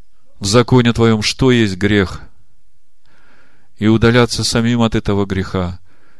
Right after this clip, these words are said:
и уводить народ от этого греха, чтобы сохранить свои страны, сохранить свои народы, чтобы все народы могли прийти поклониться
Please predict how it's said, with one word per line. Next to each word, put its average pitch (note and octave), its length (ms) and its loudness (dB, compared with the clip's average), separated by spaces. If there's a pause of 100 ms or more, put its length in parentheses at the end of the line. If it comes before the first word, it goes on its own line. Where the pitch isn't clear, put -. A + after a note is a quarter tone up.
(420)
и A2 140 0
уводить A2 420 4
народ G#2+ 440 2 (580)
от G2+ 240 -4
этого F2+ 300 0
греха, E2+ 520 -6 (360)
чтобы A2 480 0 (560)
сохранить A2 560 0
свои G2+ 300 2
страны, F#2 540 -4 (280)
сохранить A2 560 2
свои G#2 280 2
народы, F#2+ 520 -2 (640)
чтобы A2+ 540 2 (180)
все - 240 0
народы B2 400 6
могли G#2+ 280 0
прийти G#2+ 400 0
поклониться G2+ 760 -2